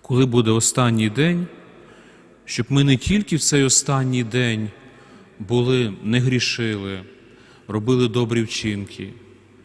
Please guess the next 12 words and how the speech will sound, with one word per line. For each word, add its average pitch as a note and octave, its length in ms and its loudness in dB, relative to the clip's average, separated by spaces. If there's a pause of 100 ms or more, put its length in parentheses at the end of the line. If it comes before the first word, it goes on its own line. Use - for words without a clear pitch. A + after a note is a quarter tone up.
(440)
але G#2+ 180 -4
Господь F3+ 480 -2
хоче, E3 400 -2
щоб C3 260 -8
ми C#3 140 -6
протягом D3+ 640 -2
усього D#3+ 340 -4
свого C#3+ 300 -2
життя C3+ 420 -4
були A2+ 220 -4
добрими G2+ 400 -4
християнами F2+ 760 -12